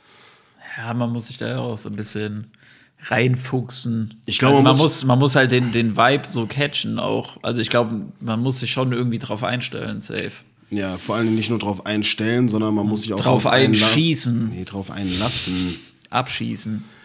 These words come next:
Speaker 1: Sorry.
Speaker 2: Man muss sich einfach drauf, man muss sich einfach drauf einlassen auch, glaub
Speaker 1: Ja.
Speaker 2: ich, weil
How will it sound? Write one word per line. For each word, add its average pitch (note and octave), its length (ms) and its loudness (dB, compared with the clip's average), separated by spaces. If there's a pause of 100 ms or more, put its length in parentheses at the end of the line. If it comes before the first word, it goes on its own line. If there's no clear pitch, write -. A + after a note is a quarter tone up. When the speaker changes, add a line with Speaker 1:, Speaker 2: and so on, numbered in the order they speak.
Speaker 1:
Sorry. A#2 360 -8 (200)
Speaker 2:
Man F#2 140 -4
muss B2 120 0
sich C3 80 -2
einfach D3 200 4
drauf, B2+ 320 0
man G#2+ 140 -2
muss B2 100 0
sich B2 100 0
einfach A#2 160 -2
drauf F#2+ 240 -8
einlassen A2+ 600 0
auch, F#2 220 -6
glaub F#2+ 160 -4
Speaker 1:
Ja. B2 200 0
Speaker 2:
ich, F#2 240 -8
weil G2+ 500 -4